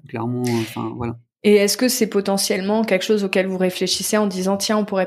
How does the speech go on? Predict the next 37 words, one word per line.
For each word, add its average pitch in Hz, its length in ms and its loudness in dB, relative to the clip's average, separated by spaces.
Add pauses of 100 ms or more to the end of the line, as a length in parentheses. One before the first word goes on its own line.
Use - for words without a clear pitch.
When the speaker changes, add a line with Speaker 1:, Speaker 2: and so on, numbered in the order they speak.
Speaker 2:
peut-être 196 180 0
faire 185 220 0
des 175 140 -2
contrats 208 760 0
avec 180 280 0
des 185 160 4
récurrents 202 640 2
sur 196 220 -2
lequel, 196 440 2
euh, 175 180 2
éventuellement, 180 580 -2
on 220 60 2
se - 160 -2
Speaker 1:
Alors 143 140 4
Speaker 2:
rémunère 196 300 2
parce 190 160 0
qu'on 180 160 -2
est 175 60 2
apporteur 175 440 -2
de 180 80 -2
business ? 185 540 -2 (680)
Speaker 1:
Alors, - 240 -4
clairement, 156 420 4
nous, 165 200 6
il 143 60 4
y - 20 2
a 113 60 2
un 113 80 0
truc 170 240 -10
sur 123 140 -2
lequel, 120 280 -2
alors 120 140 -12
peut-être 120 180 -4
que 117 80 -6
ça 110 160 -10
changera, 113 320 -6
hein, 139 160 -4